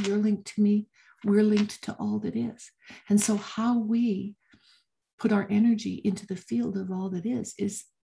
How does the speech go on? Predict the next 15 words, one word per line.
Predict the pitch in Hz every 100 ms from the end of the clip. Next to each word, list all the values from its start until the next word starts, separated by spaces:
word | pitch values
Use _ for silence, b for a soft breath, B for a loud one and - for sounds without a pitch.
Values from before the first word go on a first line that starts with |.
| _ _ _ _ _
uh, | 202 196
what | 220 214
we | 233
get | 208 196
back | 208 233 220 202
is | 196 -
what | 202 190 -
we've | 202 -
put | 180
out. | 196 240 - _ _ _ _ _ _ _ _ _ _ _ _
Even | 247 226
if | 214 208
we | 208
think | 196 208 202
that | 208 -